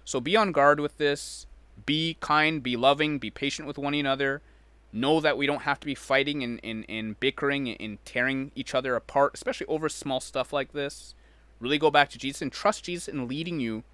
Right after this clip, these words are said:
through also your problems and your, your, uh, conflicts that you have with one another. Now, in my next video, I'm going to go through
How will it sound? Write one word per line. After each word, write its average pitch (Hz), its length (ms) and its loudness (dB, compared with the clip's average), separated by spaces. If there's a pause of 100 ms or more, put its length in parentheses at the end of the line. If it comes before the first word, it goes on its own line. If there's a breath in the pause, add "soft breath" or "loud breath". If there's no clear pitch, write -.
(120)
through 147 360 -4
also 175 280 -4
your 147 120 -4
problems 131 600 -2
and 135 100 -6
your, 135 160 0
your, 147 320 -2
uh, 143 160 0
conflicts 180 460 -6
that 92 80 -8
you 92 80 -10
have 147 160 -4
with 104 140 -14
one 78 100 -12
another. 53 380 -18 (800 soft breath)
Now, 151 160 6
in 160 60 4
my 151 100 4
next 175 260 0
video, 180 320 2
I'm 135 220 0
going 139 240 0
to 131 320 -2
go 117 240 0
through 113 680 -2